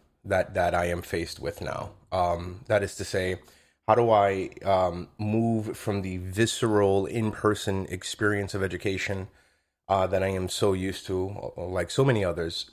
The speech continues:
to this mediated screen, th-, this, this, this platform that now has me removed, um, physically from others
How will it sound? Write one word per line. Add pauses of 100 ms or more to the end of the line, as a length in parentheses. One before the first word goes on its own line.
(140)
to
this
mediated (480)
screen,
th-,
this,
this,
this
platform
that
now
has
me
removed, (600)
um, (360)
physically (580)
from
others